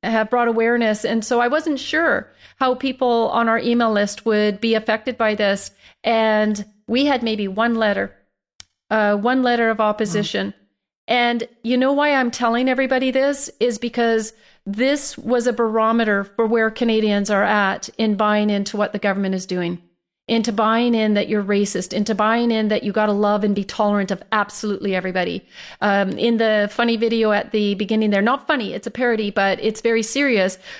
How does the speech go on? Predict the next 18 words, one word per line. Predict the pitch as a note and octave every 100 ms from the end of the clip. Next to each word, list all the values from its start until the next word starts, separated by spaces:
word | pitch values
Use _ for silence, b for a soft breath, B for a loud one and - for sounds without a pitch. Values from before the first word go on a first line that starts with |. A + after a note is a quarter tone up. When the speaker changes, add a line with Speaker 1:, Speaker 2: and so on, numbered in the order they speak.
| B
Speaker 1:
But | A3+ F#3+
they | A3 G#3+
talked | A#3 B3 C4+
about, | B3 A3+ G3+ F#3+ F#3
um, | - G#3 G3 F#3 F#3 G3+ - _ -
what | A3+
was | A3 A3
it, | G#3+ -
A | A3
L | G3 F#3 F#3 F3+ -
O, | F#3+ G3+ F#3 - _ -
adult | G#3+ A3 G3+ -
love | G#3+ G3+ F#3+ G3
of | G3
adolescence. | G3 G3 G3+ G3 - G3+ - - - -
Uh, |
you | G#3+ G#3+
know, | A3 A#3